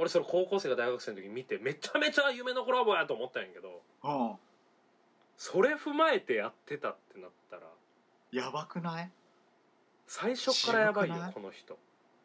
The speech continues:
Speaker 2: スティービー・ワンダーランドのさ、
Speaker 1: うん。
Speaker 2: お便りさ、目線が違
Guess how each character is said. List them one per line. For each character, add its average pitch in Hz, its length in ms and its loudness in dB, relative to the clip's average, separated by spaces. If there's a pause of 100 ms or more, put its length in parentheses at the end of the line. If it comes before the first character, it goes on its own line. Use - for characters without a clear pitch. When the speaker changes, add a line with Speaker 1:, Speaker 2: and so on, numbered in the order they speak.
(340)
Speaker 2:
ス - 180 -14
テ 233 80 -2
ィ 269 100 -2
ー - 20 -10
ビ 269 140 -10
ー・ 262 60 -6
ワ 247 160 -4
ン 240 100 -2
ダ 247 200 0
ー - 20 0
ラ 240 120 0
ン 208 100 -6
ド 98 100 -10
の 185 360 -12
さ、 - 380 -6 (420)
Speaker 1:
う 131 40 -10
ん。 - 20 -6
Speaker 2:
お - 20 -6
便 127 320 -2
り 90 380 -12 (180)
さ、 90 500 -8 (220)
目 131 160 -6
線 262 380 -4
が 254 140 -6 (380)
違 208 40 -2